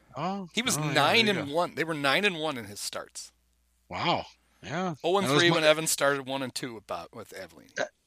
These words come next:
Speaker 1: that's the Mike Phipps year right there. Ten years after he was drafted, a thirty-two-year-old immobile quarterback with a Hall of Fame running back behind him.
Speaker 2: Uh, let's see. It was Tommy Kramer, ten and nineteen for a hundred and seventeen yards.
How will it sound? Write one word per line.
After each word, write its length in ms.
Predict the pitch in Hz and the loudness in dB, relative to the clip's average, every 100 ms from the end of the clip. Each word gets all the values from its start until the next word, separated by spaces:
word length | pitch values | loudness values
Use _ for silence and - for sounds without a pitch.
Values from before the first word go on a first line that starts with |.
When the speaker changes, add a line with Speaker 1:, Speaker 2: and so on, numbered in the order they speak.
| _ | _
Speaker 1:
that's 240 | - 147 - | 4 4 6
the 80 | 156 | 6
Mike 220 | 151 143 | 8 6
Phipps 340 | - 143 - | 6 6 8
year 260 | 131 117 101 - _ _ - | 6 4 -2 -12 _ _ -2
right 200 | 127 123 | 0 0
there. 300 | 139 127 110 - - _ | 0 0 -2 -6 -16 _
Ten 200 | - 165 | 4 6
years 260 | 147 147 135 | 8 8 8
after 240 | 139 - | 6 4
he 120 | 127 | 2
was 100 | 123 | 2
drafted, 380 | - 127 123 120 | 2 2 2 0
a 20 | |
thirty-two-year-old 1120 | 107 - 170 170 151 - 156 143 143 135 131 - _ - - - - - | -2 4 8 8 8 4 6 6 6 4 0 -4 _ -20 -18 -18 -8 -2
immobile 600 | 147 147 147 135 127 110 - - | 2 4 4 2 0 -2 -8 -6
quarterback 720 | - 135 127 117 113 117 - - _ _ _ _ _ _ _ _ _ - | -2 0 0 0 0 0 -4 -12 _ _ _ _ _ _ _ _ _ -8
with 120 | 131 | -2
a 40 | |
Hall 220 | 120 139 143 | 2 2 2
of 80 | |
Fame 240 | - 143 123 | 2 0 2
running 220 | 123 123 | 0 0
back 240 | 117 113 | -2 -4
behind 360 | - 104 113 110 | -4 -6 -6 -6
him. 160 | 117 104 - - _ _ _ _ _ _ _ _ _ _ _ _ _ | -8 -12 -16 -20 _ _ _ _ _ _ _ _ _ _ _ _ _
Speaker 2:
Uh, 180 | - 156 | 0 2
let's 120 | 165 | 2
see. 60 | 135 | 0
It 20 | |
was 100 | 123 | -4
Tommy 260 | - 190 202 | 2 4 4
Kramer, 280 | 185 185 180 | 2 2 4
ten 180 | - | 4
and 80 | 202 | 6
nineteen 440 | 190 180 - 170 180 | 4 2 0 -2 -2
for 80 | 139 | -2
a 40 | |
hundred 180 | 143 143 | -2 -2
and 60 | |
seventeen 400 | 135 139 135 143 | -2 -2 -2 -4
yards. 580 | 127 123 123 127 - - | -2 -6 -8 -10 -14 -14